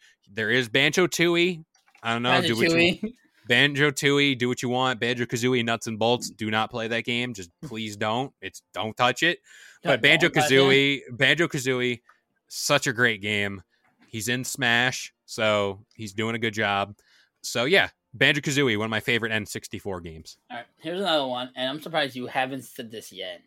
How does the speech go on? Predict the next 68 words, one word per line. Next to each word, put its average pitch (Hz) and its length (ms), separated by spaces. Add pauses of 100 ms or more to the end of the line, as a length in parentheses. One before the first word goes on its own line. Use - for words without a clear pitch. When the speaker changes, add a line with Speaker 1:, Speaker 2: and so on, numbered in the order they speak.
(140)
Speaker 1:
I 131 160
might. 139 380
You 127 160
don't, 117 340
you 104 140
know, 107 180
I 107 100
only 120 140
got 110 140
one 104 120
Speaker 2:
No, 151 100
Speaker 1:
more, 90 80
Speaker 2:
no, 85 60
Speaker 1:
so 95 140
Speaker 2:
no. 90 60
Speaker 1:
maybe 98 140
Speaker 2:
Well, 226 160
Speaker 1:
not. 87 200 (180)
Speaker 2:
there 190 160
are 196 80
a - 20
lot 190 200
of 151 60
GameCube 147 320
games. 120 180
If 139 180
you 151 60
don't 180 240
say 151 180
it, 123 200 (260)
I 175 60
have 226 160
another 170 200
one 185 100
in 180 60
my 180 80
mind. 175 240
If 143 140
you 143 60
don't 151 180
say 143 300
it, 147 80
you're 127 140
a 120 40
fake 120 240
fan. 135 320 (300)
Speaker 1:
Go 95 120
for 120 220
Speaker 2:
Um, 117 80
Speaker 1:
it. - 240 (460)
Speaker 2:
this 156 200
one, 202 320 (340)
and 147 200
you 147 80
can, 175 80
yes, 160 300
you 160 100
can, 165 100 (220)
you 160 80
can 147 80
put 156 140
this 147 120
as 143 80
number 139 200
two, 147 240
Pokemon 160 340
Stadium. 165 460 (240)
Speaker 1:
Mm-hmm. 117 260